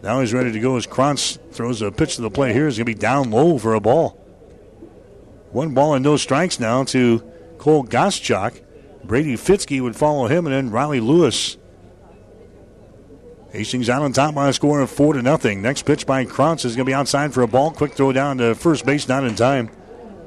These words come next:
Diving back in there is Jack Politsky.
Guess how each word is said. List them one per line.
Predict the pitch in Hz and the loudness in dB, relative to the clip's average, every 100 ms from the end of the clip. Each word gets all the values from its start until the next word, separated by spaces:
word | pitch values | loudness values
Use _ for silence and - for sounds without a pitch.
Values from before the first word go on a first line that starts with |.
| - - - - - - | -20 -20 -20 -20 -20 -12
Diving | 101 113 117 | -6 -4 -2
back | 123 127 135 | 0 0 0
in | 143 | 0
there | 120 113 | 0 -2
is | 95 | -2
Jack | 127 131 - | -4 -4 0
Politsky. | 113 156 - 113 - | 2 2 0 -2 -4